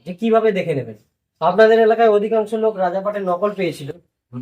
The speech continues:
এবারে আসল কিভাবে পাবেন সেটা বলে দিতেই আমাদের গ্রামে গ্রামে ঘোরা, যে আসল কিনুন, নকল কিনবেন না। সেই দাম দিয়ে কিনছেন কেন, আসল কিন-, নকল কিনবেন?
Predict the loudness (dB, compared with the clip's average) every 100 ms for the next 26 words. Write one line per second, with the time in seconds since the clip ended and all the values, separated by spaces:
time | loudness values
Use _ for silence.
0 | 0 4 4 2 -4 -8 -10 -10 -10 -6
1 | -6 -2 -2 -2 -6 -4 0 0 0 -6
2 | -10 -8 -4 -4 -4 -4 0 2 0 0
3 | -2 -2 -2 -4 _ _ _ -10 -10 -10
4 | 0 2 2 4 4 2 -8 -4 -2 -2
5 | -4 -10 -2 -2 0 -4 -4 -4 -2 0
6 | 2 4 2 0 0 0 2 0 2 2
7 | 0 -2 -6 -2 -2 -2 -4 -6 -6